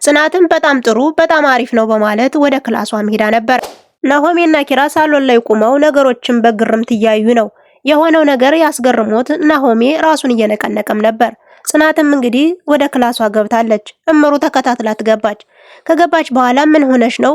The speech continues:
ልጅቷ ጥሩ ባትሆን እንኳን እናትሽ ትሆናለች። ለምን አታከብሪያትም? ለምን እንደዚህ አይነት ንግግር ተናገርሻት?» በማለትም ነገሮችን ነግራታለች።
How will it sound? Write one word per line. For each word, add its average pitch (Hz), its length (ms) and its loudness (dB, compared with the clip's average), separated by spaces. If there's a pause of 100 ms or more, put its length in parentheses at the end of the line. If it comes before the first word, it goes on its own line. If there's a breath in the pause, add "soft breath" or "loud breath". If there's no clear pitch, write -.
(100)
ልጅቷ 302 280 0 (100)
ጥሩ 311 200 -2
ባትሆን 254 400 0
እንኳን 240 280 -2
እናትሽ 311 360 0
ትሆናለች። 226 540 -2
ለምን 302 220 2
አታከብሪያትም? 226 720 -2
ለምን 294 180 2
እንደዚህ 269 220 0
አይነት 233 160 -2
ንግግር 220 320 -6
ተናገርሻት?» 220 600 -4
በማለትም 220 580 -2
ነገሮችን 240 540 -2
ነግራታለች። 220 640 -2